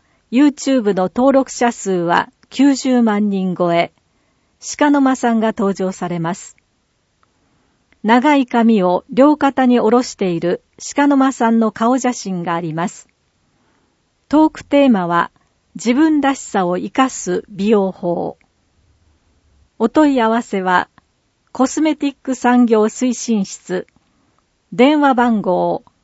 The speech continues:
零九五二二五の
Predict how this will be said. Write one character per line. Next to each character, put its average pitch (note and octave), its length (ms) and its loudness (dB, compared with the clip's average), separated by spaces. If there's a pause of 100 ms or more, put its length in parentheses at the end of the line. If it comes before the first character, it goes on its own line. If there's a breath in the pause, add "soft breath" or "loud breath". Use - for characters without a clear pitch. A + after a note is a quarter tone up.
(200)
零 D4+ 320 4
九 B3 420 0
五 G#3 360 4
二 G3+ 440 -2 (500)
二 C#4+ 340 2
五 A#3+ 320 4
の E3+ 320 -2